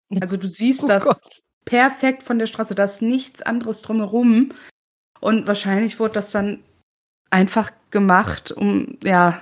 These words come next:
Speaker 1: dass es zumindest halt nicht ganz so flöderig aussieht, schätze ich.
Speaker 2: Ja, naja, wenn es so auf dem Präsentierteller steht, ne?
Speaker 1: Ja.
Speaker 2: <laughs>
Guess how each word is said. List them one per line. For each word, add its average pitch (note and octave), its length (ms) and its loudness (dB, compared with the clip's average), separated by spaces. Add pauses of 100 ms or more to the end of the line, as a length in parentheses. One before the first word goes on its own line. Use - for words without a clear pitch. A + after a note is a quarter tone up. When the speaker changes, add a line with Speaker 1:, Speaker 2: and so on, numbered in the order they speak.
(140)
Speaker 1:
dass - 260 -6
es - 60 -16
zumindest G3 440 0
halt F#3 200 0
nicht - 160 -6
ganz F#3 240 -2
so E3+ 380 -2 (880)
flöderig E3+ 500 2
aussieht, E3 640 -6 (600)
schätze - 340 -4
ich. - 260 -20 (260)
Speaker 2:
Ja, F3+ 500 2 (300)
naja, F3 540 0 (100)
wenn F#3 160 2
es F3+ 120 -4
so G3 120 2
auf F#3 80 -2
dem F3+ 80 -8
Präsentierteller F#3+ 840 0
steht, G#3 480 -2
ne? G3+ 320 -2 (380)
Speaker 1:
Ja. F#3+ 500 4
Speaker 2:
<laughs> - 40 -20